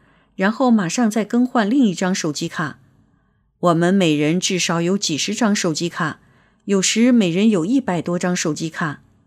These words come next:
因为是给公检法打电话，为了安全起见，不能重复充值使用，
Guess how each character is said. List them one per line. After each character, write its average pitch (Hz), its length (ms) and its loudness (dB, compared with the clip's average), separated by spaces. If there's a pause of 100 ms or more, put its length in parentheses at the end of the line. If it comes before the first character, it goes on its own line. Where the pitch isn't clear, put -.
(760)
因 202 220 2
为 185 160 2
是 202 160 -2
给 170 180 0
公 233 200 2
检 220 200 0
法 202 200 -4
打 196 180 -4
电 170 220 -2
话， 170 320 -4 (460)
为 180 120 2
了 165 120 4
安 208 240 2
全 185 220 0
起 156 200 -6
见， 170 340 -2 (320)
不 269 120 2
能 220 160 4
重 196 260 -2
复 233 180 -2
充 196 240 -2
值 180 160 -4
使 165 200 -4
用， 156 280 0